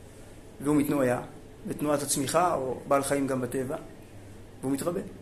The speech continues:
בעל חיים לא כל שכן, אדם לא כל שכן. תורה, תורת חיים, היא מתרבה. פרה ורבה, נכון, דברי תורה, פרים ורבים, כתוב, "כמסמרות נטועים". מה נטיעה? פרה ורבה,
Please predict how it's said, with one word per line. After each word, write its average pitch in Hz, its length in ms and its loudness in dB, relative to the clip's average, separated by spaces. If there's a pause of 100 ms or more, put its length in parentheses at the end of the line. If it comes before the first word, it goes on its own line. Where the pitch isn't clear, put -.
(760)
בעל 139 140 4
חיים 175 220 4
לא 127 60 0
כל 139 140 -2
שכן, 165 280 -4 (160)
אדם 151 240 4
לא 131 100 0
כל 139 100 0
שכן. - 260 -2 (840)
תורה, 131 260 6 (160)
תורת 143 260 6
חיים, 123 260 4 (720)
היא 147 100 0
מתרבה. 156 340 4 (960)
פרה 147 220 6
ורבה, 165 320 8 (220)
נכון, 151 160 0
דברי 156 180 6
תורה, 170 240 4
פרים 170 240 4
ורבים, 170 380 4
כתוב, - 220 -8
"כמסמרות 151 380 0
נטועים". 170 360 4
מה 165 80 6
נטיעה? 170 360 8
פרה 185 240 6
ורבה, 185 360 4